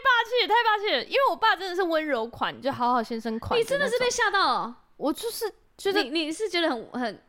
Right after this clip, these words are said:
Speaker 2: 感人吗？
Speaker 1: 因为我不知道为什么突然要抓着我们，然后两个人来，来，
Speaker 2: 那你有
Speaker 1: 很正式的坐下。
Speaker 2: 感受到压力吗？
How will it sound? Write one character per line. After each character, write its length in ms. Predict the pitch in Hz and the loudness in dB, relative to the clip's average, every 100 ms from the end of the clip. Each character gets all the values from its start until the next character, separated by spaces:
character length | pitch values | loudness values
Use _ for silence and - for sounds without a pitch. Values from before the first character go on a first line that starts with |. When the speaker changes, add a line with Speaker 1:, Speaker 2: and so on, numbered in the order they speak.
| _ | _
Speaker 2:
感 180 | - 226 | -4 -4
人 120 | 208 208 | 0 -2
吗？ 220 | 226 240 | -4 -8
Speaker 1:
因 80 | - | 0
为 60 | 466 494 - - - | 2 2 0 -8 -4
我 120 | 302 | -2
不 100 | 277 | 0
知 40 | |
道 60 | 494 494 | 2 2
为 40 | 466 | 2
什 40 | |
么 120 | 320 | -2
突 180 | - 277 | -6 -2
然 140 | 294 285 | 0 2
要 100 | 320 | 0
抓 240 | - 285 | 0 0
着 100 | 302 | 0
我 60 | 233 | -2
们， 320 | 202 196 196 - - | -2 -6 -10 -16 -14
然 120 | 190 | -4
后 40 | |
两 180 | 214 185 | -4 -2
个 100 | 180 | -6
人 160 | 170 180 | -8 -8
来， 100 | 185 | -8
来， 160 | 180 | -4
Speaker 2:
那 120 | 320 370 | 0 2
你 80 | |
有 100 | 294 | 4
Speaker 1:
很 140 | 277 254 | 2 2
正 160 | 233 | 0
式 80 | 285 | 0
的 80 | 214 | 0
坐 100 | 277 | 2
下。 20 | |
Speaker 2:
感 0 | |
受 140 | 233 214 | 2 2
到 60 | |
压 140 | 208 190 | 2 0
力 60 | 208 | -2
吗？ 280 | 175 165 | -4 -10